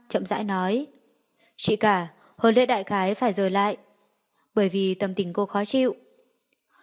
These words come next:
"Hôn lễ không phải đã quyết định cử hành vào năm ngày sau sao?" Lâu Bộ Sầu đưa ra nghi vấn,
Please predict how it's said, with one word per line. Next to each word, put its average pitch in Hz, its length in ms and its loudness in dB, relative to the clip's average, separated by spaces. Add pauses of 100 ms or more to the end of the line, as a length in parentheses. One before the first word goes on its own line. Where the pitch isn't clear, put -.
(240)
"Hôn 214 200 4
lễ 214 240 0
không 214 180 -2
phải 190 160 -2
đã 190 140 -4
quyết 262 140 4
định 240 320 2
cử 196 120 -4
hành 185 380 -4 (160)
vào 190 200 0
năm 196 220 -6
ngày 190 160 -2
sau 214 200 -2
sao?" 220 380 0 (960)
Lâu 233 220 2
Bộ 214 160 2
Sầu 185 420 0
đưa 190 140 -2
ra 190 140 -2
nghi 190 200 -2
vấn, 190 380 -2